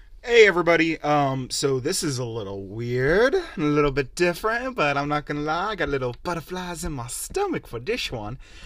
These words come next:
So I just got done recording, um, this week's video game focused episode. So this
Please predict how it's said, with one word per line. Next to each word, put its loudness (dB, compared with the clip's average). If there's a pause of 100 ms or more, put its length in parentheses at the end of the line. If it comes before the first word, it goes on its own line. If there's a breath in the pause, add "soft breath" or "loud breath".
(280 loud breath)
So 4 (100)
I 0
just 0
got 4
done -2
recording, -4
um, -8
this -2
week's -8
video -10
game -12
focused -12
episode. -2 (320 loud breath)
So -6
this -4